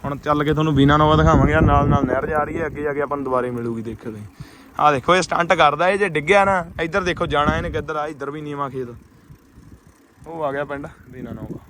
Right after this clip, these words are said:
ਲਓ ਵੀ ਮਿੱਤਰੋ, ਐਂਟਰ ਕਰ ਗਏ ਪਿੰਡ ਬੀਨਾ ਨੋਵਾ। ਇਹ ਵੀ ਪਿੰਡ ਸੋਹਣਾ ਹੈਗਾ, ਪਰ ਇੱਥੇ ਆਪਣੇ ਇੰਡੀਅਨ ਮੈਨੂੰ ਲੱਗਦਾ ਇੱਕ ਦੋ ਘਰ ਹੀ ਨੇ,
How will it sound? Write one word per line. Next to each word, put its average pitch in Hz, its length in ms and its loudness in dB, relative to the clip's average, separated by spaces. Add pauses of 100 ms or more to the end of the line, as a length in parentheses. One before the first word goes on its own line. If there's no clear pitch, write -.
(1500)
ਲਓ 156 280 4
ਵੀ 190 100 2
ਮਿੱਤਰੋ, 175 360 2
ਐਂਟਰ 160 300 -2
ਕਰ 143 200 0
ਗਏ 151 120 0
ਪਿੰਡ 147 340 -2 (420)
ਬੀਨਾ 131 360 -4
ਨੋਵਾ। 117 360 -4 (1400)
ਇਹ 147 80 4
ਵੀ 185 100 6
ਪਿੰਡ 175 220 2
ਸੋਹਣਾ 170 300 2
ਹੈਗਾ, 175 200 0 (600)
ਪਰ 185 120 0
ਇੱਥੇ 196 240 0
ਆਪਣੇ 190 260 0
ਇੰਡੀਅਨ 202 260 -2
ਮੈਨੂੰ 185 180 -2
ਲੱਗਦਾ 180 100 0
ਇੱਕ 175 140 -6
ਦੋ 165 160 -4
ਘਰ 180 180 0
ਹੀ 156 80 -4
ਨੇ, 139 180 -12